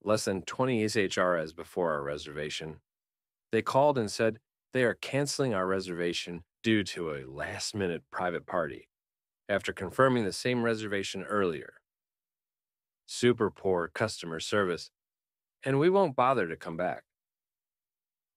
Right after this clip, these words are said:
Service and atmosphere are everything when planning a special evening. Mister Chow at Caesar's Palace offers a distinctive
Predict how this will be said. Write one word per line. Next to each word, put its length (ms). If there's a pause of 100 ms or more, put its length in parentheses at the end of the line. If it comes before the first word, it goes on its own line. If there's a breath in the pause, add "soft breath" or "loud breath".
Service 760 (160)
and 400
atmosphere 880 (140)
are 240
everything 640 (220)
when 180
planning 380
a 40
special 480
evening. 340 (2000)
Mister 380
Chow 500
at 180
Caesar's 420
Palace 520 (360)
offers 380
a 100
distinctive 760